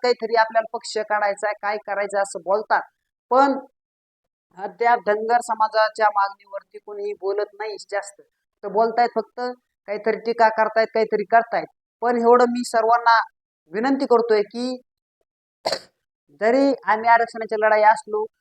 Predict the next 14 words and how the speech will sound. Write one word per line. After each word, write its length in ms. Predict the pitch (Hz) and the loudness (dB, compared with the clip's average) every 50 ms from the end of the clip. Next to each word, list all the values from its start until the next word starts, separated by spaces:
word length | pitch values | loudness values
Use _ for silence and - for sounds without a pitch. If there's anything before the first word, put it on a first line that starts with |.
| _ _ - | _ _ -4
लढत 260 | 165 208 226 262 262 240 | -2 0 0 2 4 2
असलो, 360 | 233 226 - 214 208 214 220 220 - _ _ _ - | 2 2 0 -2 0 0 0 -2 -8 _ _ _ -6
पण 80 | 185 | 0
आमचा 340 | 185 202 220 220 220 - 247 | 0 2 2 0 2 2 2
कोणत्याही 400 | 240 226 233 233 220 226 226 220 | 4 4 2 0 2 2 2 2
समाजाला 440 | 220 - 220 214 214 202 208 202 196 | 2 2 0 2 2 0 0 0 0
विरोध 320 | 196 196 214 220 233 233 | 0 0 4 4 4 4
नाही, 200 | 233 214 220 226 233 - _ _ _ _ _ - | 4 0 -4 -4 -6 -14 _ _ _ _ _ -8
हे 140 | 196 208 202 | -4 -4 -4
सर्वांना 400 | - 214 214 220 220 226 226 220 | 0 0 4 4 4 4 4 4
हात 160 | 202 208 214 | 4 4 2
जोडून 300 | 214 - 220 214 214 202 202 | 4 4 4 4 4 0 -4
विनंती 260 | 226 254 269 254 - | -2 -2 -2 -2 -2
करतो. 400 | 240 220 226 208 - 220 214 214 | 2 2 2 2 2 0 0 0